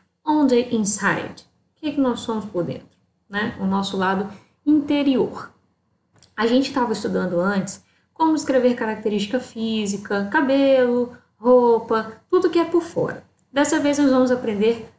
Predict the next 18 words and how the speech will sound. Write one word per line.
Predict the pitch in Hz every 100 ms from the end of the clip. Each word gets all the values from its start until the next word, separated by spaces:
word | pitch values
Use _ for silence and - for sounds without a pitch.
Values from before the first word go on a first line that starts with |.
| _
como | - 277 277
falar | 277 226 202 208 - - _
da | 294
nossa | 294 277 277
personalidade, | - 196 214 233 254 226 220 202
característica | - 214 208 - 208 208 - 240 -
interna, | 262 277 208 190 175 165 - _ _
tá? | 214 247 - - _ _ _ _ _ _ _ _
Vamos | 311 349 349 330
lá | 294 277
então. | 269 269 - - - _ _ -
Começando | - 294 294 285 294 285
aqui. | 277 - - - - - _ _ _ _ _ _ _ _ _ _ _ _
A | 196
nossa | 196 196 190 196
página | 202 196 190 185 247
aqui, | 269 254 285
né? | 285 269